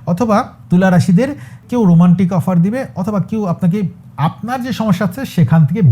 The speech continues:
বেরিয়ে আনার জন্য অফার দিবে। অন্যদিকে বিদেশে যারা বসবাস করেন এবং অর্থ সংকট চলছে, অর্থ আছে কিন্তু আপনি সেই অর্থটা কাজে লাগাতে পারছেন না,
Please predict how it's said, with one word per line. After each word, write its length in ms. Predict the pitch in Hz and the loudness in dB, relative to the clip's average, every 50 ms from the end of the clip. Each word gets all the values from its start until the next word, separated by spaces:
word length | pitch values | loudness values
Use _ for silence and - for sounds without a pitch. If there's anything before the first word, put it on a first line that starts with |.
| 98 101 | 4 4
বেরিয়ে 260 | 156 175 214 254 285 269 254 | 4 2 2 2 0 -2 0
আনার 180 | 226 208 180 139 151 | 2 2 4 4 4
জন্য 120 | 143 135 123 113 | 4 4 4 2
অফার 200 | 110 - 123 113 95 90 | 2 2 2 2 2 2
দিবে। 140 | 98 87 95 - - - - - - 143 | 0 0 0 -4 -6 -16 -20 -6 0 2
অন্যদিকে 400 | 165 170 170 139 147 147 185 226 247 247 - - - 117 113 | 4 4 4 4 2 2 0 -2 -4 -6 -12 -4 0 2 4
বিদেশে 360 | 156 185 196 202 175 - 180 147 143 | 4 4 2 2 2 2 2 4 4
যারা 180 | 143 131 139 143 127 123 | 4 4 4 4 4 4
বসবাস 340 | 123 120 156 147 151 139 117 - - | 4 2 2 2 2 2 0 0 0
করেন 220 | 131 131 160 214 233 196 - 160 | 2 2 2 0 0 -2 0 0
এবং 140 | 160 208 214 214 208 - - - - - - 143 165 | 0 0 0 -2 -6 -10 -16 -20 -18 -8 -2 0 0
অর্থ 200 | 160 - - - 262 240 - - | 0 -2 -4 -6 -6 -6 -4 -4
সংকট 320 | 226 214 196 196 214 175 180 - | -2 -2 0 0 -2 -2 -2 0
চলছে, 320 | 185 165 143 120 120 - 110 101 - - 135 156 | 2 4 4 4 4 2 0 0 -2 -6 -4 -4
অর্থ 160 | 135 120 - - 240 233 190 | -4 -4 -4 -4 -2 -2 -2
আছে 140 | - - 147 120 | 0 2 2 4
কিন্তু 160 | 143 156 151 160 - | 4 4 2 0 0
আপনি 120 | - 165 156 135 - | 0 0 0 0 -2
সেই 120 | - 170 147 | -2 0 0
অর্থটা 260 | 139 - - 165 165 160 - | 0 0 2 0 0 2 2
কাজে 160 | 131 131 160 175 170 | 2 2 4 4 4
লাগাতে 220 | 147 139 123 117 104 | 4 4 4 4 4
পারছেন 260 | 101 95 - - 104 104 | 2 -2 0 0 0 0
না, 40 | 127 | 0